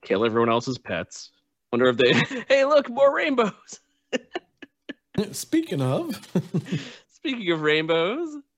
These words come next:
Speaker 1: now I got more showed up in my inventory. Love it.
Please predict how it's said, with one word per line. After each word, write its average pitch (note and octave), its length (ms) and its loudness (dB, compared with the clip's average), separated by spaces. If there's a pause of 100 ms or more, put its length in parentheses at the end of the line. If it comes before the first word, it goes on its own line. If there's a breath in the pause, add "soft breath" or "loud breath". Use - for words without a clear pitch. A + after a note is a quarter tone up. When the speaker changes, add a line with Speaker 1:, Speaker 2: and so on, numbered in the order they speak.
(180)
Speaker 1:
now F#2+ 140 -10
I C#3 80 -4
got G#3 180 2
more F4+ 220 0
showed A#3 240 0
up G3+ 60 -2
in F#3+ 100 -8
my F3+ 140 0
inventory. D#3 680 -8 (380)
Love F2+ 240 -14
it. D#2 120 -16